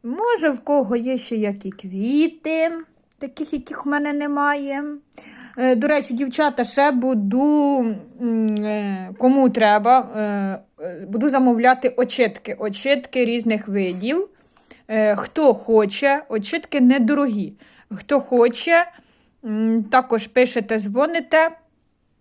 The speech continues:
М, тому що воно вічно зелене. Воно і зимою гарно, і осінню гарно. Ну,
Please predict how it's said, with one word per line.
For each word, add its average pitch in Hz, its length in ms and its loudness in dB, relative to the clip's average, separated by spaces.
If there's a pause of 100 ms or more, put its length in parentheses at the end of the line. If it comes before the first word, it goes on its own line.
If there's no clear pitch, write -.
(480)
М, 202 440 -12
тому 233 220 -2
що 240 200 -6
воно 240 760 0
вічно 226 300 -6
зелене. 202 320 -4
Воно 240 160 -2
і 240 80 0
зимою 277 400 0
гарно, 254 400 4
і 208 80 -2
осінню 277 480 -2
гарно. 240 580 0 (1000)
Ну, 233 360 -2